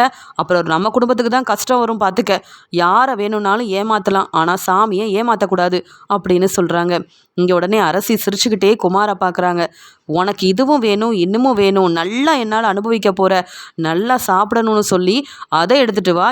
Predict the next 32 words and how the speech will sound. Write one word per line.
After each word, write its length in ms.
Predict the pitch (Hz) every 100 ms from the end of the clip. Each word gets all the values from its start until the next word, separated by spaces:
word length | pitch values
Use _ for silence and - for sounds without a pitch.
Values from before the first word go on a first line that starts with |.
| 220
இதை 200 | 185 269
எடுத்துட்டு 320 | 240 196 202
வான்னு 260 | 190 185 226 170
எனக்கா 360 | 180 254 277 220
வேலை 240 | 202 233
கொடுத்துட்டு 380 | 233 208 202 208
இருக்க? 180 | 190 285 233 - _
நான் 320 | - 180 180 180
இருக்கிற 340 | 233 302 330 294
கோவத்துல 520 | 226 233 247 247 226 233
உன்னை 320 | 220 196 190
இன்னும் 220 | 190 254 220
என்னெல்லாம் 480 | 190 202 208 220
செய்ய 260 | 262 208 226
போறேன்னு 340 | 226 220 208 220
பாரு, 280 | 202 196 202 190 - - _
என்னையும் 460 | 170 190 214 226 233
என் 180 | 196
குடும்பத்தையும் 500 | 190 208 240 240 226
கஷ்டப்படுத்த 640 | 196 190 - 294 240 220 277 -
திட்டம் 360 | 247 302 320
போடுற, 240 | 196 185 175 214 269 - -
என் 220 | 180 202 202
அப்பா 200 | 202 277
தலை 260 | 220 220
குனிஞ்சா 300 | 254 254 247 269
சிரிக்கிறல்ல, 640 | - 302 349 285 190 190 247 233 - - _
இனி 280 | 170 202 240
தான் 220 | 190 262
இருக்கு 280 | 214 254 277
மகனே 300 | 240 220 233
உனக்கு, 360 | 220 214 208